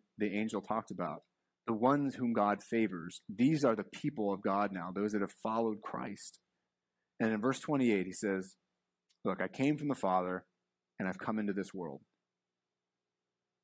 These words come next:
Again, "I'm leaving this world and going to the Father." His disciples said, "Look, now you're speaking plainly and not using any figurative language.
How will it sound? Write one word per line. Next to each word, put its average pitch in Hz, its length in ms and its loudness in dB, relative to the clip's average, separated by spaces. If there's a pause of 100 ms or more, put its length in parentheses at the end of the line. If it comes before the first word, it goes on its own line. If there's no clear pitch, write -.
(180)
Again, 104 440 0 (460)
"I'm 107 120 -2
leaving 131 340 2
this 107 180 -2
world 98 260 0
and 92 100 -6
going 107 200 0
to 107 40 -2
the 98 80 -6
Father." 123 460 -8 (760)
His 110 140 -2
disciples 135 560 2
said, 113 240 4
"Look, 160 260 4 (220)
now 160 240 6
you're 180 140 4
speaking 117 420 2
plainly 104 400 0 (320)
and 127 100 2
not 127 180 4
using 123 320 0
any 107 140 2
figurative 110 480 2
language. 127 480 2